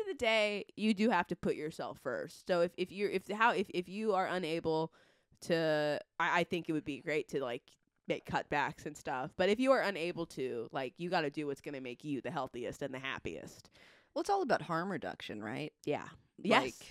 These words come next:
Speaker 1: Yes.
Speaker 2: so if you could eat less, like, you know, it's saying that, my mom, maybe she is right. She hasn't eaten a, a cow in twenty years.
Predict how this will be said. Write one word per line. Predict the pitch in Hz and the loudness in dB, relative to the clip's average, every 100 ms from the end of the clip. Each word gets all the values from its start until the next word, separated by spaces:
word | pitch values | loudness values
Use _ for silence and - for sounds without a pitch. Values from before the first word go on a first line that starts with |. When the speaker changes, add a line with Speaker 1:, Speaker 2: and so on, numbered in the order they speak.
| - | -4
Speaker 1:
Yes. | 180 196 | 2 4
Speaker 2:
so | 180 151 | 6 4
if | 156 | 2
you | 170 | -2
could | 165 | 0
eat | 147 - | 0 0
less, | 139 135 160 - - - | -2 0 -4 -8 -6 2
like, | 165 - - | 2 2 -4
you | 190 | -2
know, | 135 - | -2 -2
it's | 151 - | -4 -2
saying | 139 131 | -2 0
that, | 156 170 | -2 -2
my | 175 | -4
mom, | 185 208 233 | -2 0 0
maybe | 226 277 320 | 0 2 2
she | - | 8
is | 403 - | 8 8
right. | 131 - | -2 0
She | 175 | 2
hasn't | 185 196 | 4 2
eaten | 202 202 | -2 -4
a, | 208 196 | -4 -2
a | 202 | -2
cow | - 160 190 202 196 | -2 -2 0 -2 -2
in | 196 202 196 | 0 0 -2
twenty | - 196 226 | -2 -2 -2
years. | 311 - - - | -2 -2 -6 -8